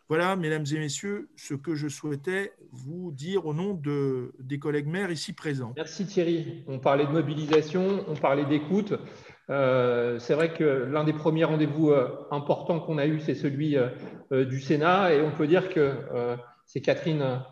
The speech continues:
Speaker 2: Arenou qui va nous préciser tout ça, que du côté du Sénat, notre message est particulièrement bien passé et a été écouté sur tous les bancs. Catherine, je te laisse détailler, euh,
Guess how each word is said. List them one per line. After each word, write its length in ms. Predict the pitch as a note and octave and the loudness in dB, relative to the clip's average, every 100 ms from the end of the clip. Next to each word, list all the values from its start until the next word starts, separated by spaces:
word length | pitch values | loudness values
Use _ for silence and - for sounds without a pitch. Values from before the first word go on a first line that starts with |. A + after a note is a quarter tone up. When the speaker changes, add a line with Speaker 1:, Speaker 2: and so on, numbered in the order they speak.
| _ _ - | _ _ -2
Speaker 2:
Arenou 320 | C3+ C#3+ D#3+ | 0 2 0
qui 160 | - | 0
va 100 | C#3 | 0
nous 100 | C#3 | 0
préciser 440 | C3+ D3 C#3 C#3+ D3 | 0 -2 0 -2 -2
tout 140 | C#3+ | -2
ça, 180 | C3+ F#3+ | 2 2
que 260 | F#3+ C3+ C3+ - - _ - | 2 0 0 -6 -18 _ -12
du 140 | C3 | -6
côté 280 | - D#3+ F3 | 0 2 2
du 140 | C#3 C#3 | 0 0
Sénat, 460 | D#3 E3 F#3+ G3+ D3 | 2 4 4 2 -2
notre 160 | C#3+ | -2
message 260 | D3 D3 C#3 | 0 0 0
est 80 | C#3+ | 0
particulièrement 680 | D#3 - C3 D3+ C#3+ D#3 | -2 -4 -4 0 2 2
bien 180 | C#3+ D#3+ | 2 0
passé 580 | C#3+ C3+ - E3+ F3 - - _ - | 2 0 2 0 0 -8 -20 _ -6
et 100 | B2+ | -2
a 40 | |
été 220 | A#2+ A#2+ C#3+ | -2 0 -2
écouté 640 | D3 B2 F3+ F3 - - - | -2 2 4 2 -8 -18 -16
sur 220 | - - | -10 -8
tous 100 | - | -2
les 120 | C3+ | 0
bancs. 220 | C3 E3+ | 2 0
Catherine, 480 | E3 C#3 - F#3 F3 - - _ _ | 0 0 0 -2 -2 -8 -20 _ _
je 60 | - | 0
te 60 | |
laisse 180 | D3 C3+ | 2 4
détailler, 500 | D3+ D#3 D#3 D#3 D#3 | 2 4 4 6 4
euh, 140 | C3 | 4